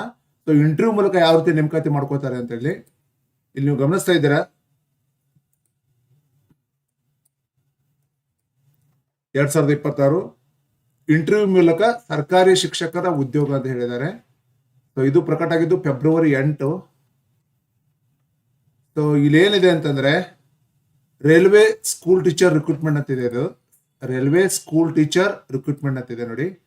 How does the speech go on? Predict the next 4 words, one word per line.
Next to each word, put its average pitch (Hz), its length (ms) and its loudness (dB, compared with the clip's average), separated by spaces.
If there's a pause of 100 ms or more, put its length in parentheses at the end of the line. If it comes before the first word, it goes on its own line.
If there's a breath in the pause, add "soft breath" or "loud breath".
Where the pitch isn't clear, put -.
(1080)
ಇಲ್ಲಿ 117 120 -12
ಗಮನಿಸ್ತಾ 135 360 -6
ಇದ್ದೀರಾ 123 220 -4
ನೀವು. 123 360 -10